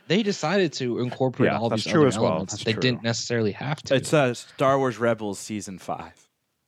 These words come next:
Speaker 1: Yes.
Speaker 3: That's what
Speaker 1: They
Speaker 3: they
Speaker 1: decided to make
Speaker 3: incorporated.
Speaker 1: it Star Wars Rebels season five.
Speaker 3: They
Speaker 1: They
Speaker 3: were,
Speaker 1: didn't have
Speaker 3: they
Speaker 1: to
Speaker 3: were, Dave Filoni, Dave
Speaker 1: incorporate
Speaker 3: Filoni was going
Speaker 1: it.
Speaker 3: through his office, and he stumbled upon, like, the script for season five. He's like, "What is this? <laughs> I think I'll use this now." <laughs>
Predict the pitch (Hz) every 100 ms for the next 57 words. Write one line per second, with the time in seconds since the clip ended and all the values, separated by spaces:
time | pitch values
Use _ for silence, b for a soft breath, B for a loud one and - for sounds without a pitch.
0 | _ _ _ - 90 - - 101 - 143
1 | 151 143 156 151 143 117 - 117 107 -
2 | 120 120 113 117 110 107 117 113 104 92
3 | 107 131 180 226 202 131 147 156 180 202
4 | 127 123 156 180 196 185 196 - 156 160
5 | 127 208 214 196 170 143 147 165 160 139
6 | 123 120 139 113 101 - - 113 113 113
7 | 117 - 139 131 127 127 117 110 104 -
8 | - - 117 101 - 104 - 104 101 113
9 | 107 98 98 95 b b 110 113 165 240
10 | 269 427 427 381 - - - - 415 _
11 | _ 156 - - 127 123 170 185 196 240
12 | 370 381 - - 165 117 107 107 - 151